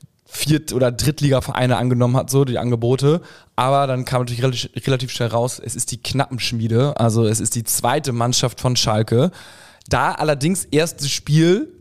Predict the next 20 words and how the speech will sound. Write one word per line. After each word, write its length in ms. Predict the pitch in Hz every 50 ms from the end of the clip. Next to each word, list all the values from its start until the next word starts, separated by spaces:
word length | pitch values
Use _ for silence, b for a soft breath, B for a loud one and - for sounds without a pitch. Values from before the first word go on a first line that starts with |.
| - - -
erstes 360 | 131 147 151 - - 147 -
Tor. 240 | - - 196 143 117
Ich 80 | 113
glaube, 220 | - 131 135 139 139
nach 160 | 139 - -
einer 220 | - 135 139 - -
Ecke. 280 | 147 143 - 156 170
Ich 160 | 202 208 - 165
hab, 160 | 143 - -
äh, 320 | - 127 139 135 131 127 123 B B B B B B B B
in 140 | - 123
seinem 240 | 117 127 127 123 127
Account 480 | - 120 - - - 127 123 139 151 139
gesehen, 480 | - 127 117 113 127 131 139 139 135
wie 60 | 123 123
das 120 | 123 117
einer 180 | 123 120 127 123
gefilmt 440 | 123 117 - - 143 165 180 -
hat 180 | - 156 156 -
und 380 | - 104 131 131 127 117 -